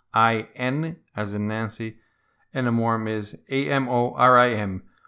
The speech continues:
All right, but that's not what I was here to talk about.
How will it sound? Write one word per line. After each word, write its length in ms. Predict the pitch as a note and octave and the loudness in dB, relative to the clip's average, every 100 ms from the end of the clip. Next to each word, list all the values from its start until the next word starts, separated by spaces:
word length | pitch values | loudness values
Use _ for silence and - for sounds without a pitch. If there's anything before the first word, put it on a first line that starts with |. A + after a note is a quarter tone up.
| _ _ _ | _ _ _
All 80 | C3 | 2
right, 180 | D3 D3 - | 4 2 0
but 140 | D3+ | 2
that's 180 | D#3+ C#3 | 4 4
not 160 | D3+ C#3 | 4 4
what 100 | B2+ | 4
I 80 | A2+ | 2
was 200 | A2+ - | -2 -10
here 280 | G2+ A#2+ | -4 -2
to 80 | G#2+ | -2
talk 240 | - G2 F#2+ | -2 -4 -4
about. 240 | D#2 | -10